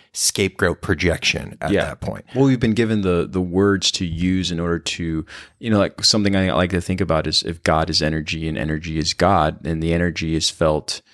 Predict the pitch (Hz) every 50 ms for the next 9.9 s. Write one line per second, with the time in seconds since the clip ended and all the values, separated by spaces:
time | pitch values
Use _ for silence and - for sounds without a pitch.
0 | _ _ _ _ _ _ _ - 87 82 78 73 55 82 92 90 82 - - 85
1 | 76 76 82 90 90 80 73 - - 92 87 98 98 95 - 92 90 87 85 82
2 | 82 82 85 87 - - 82 85 90 87 90 87 85 80 78 76 76 71 - -
3 | - - - - 78 78 80 - - - 78 76 73 60 73 80 78 76 - 80
4 | 76 71 71 71 71 73 76 82 90 85 85 80 76 76 76 76 76 71 - 76
5 | 73 - - - 82 73 78 78 78 80 73 73 76 76 71 - - - - -
6 | - - _ _ _ _ - 82 78 76 73 80 87 82 78 78 85 90 90 110
7 | 156 147 - - 82 78 78 - - - - - - - - _ _ - 104 98
8 | 90 87 85 82 82 80 - _ - - - - - 82 - 120 107 92 - 104
9 | 104 - 117 - 113 98 95 90 87 92 - - 98 95 90 85 85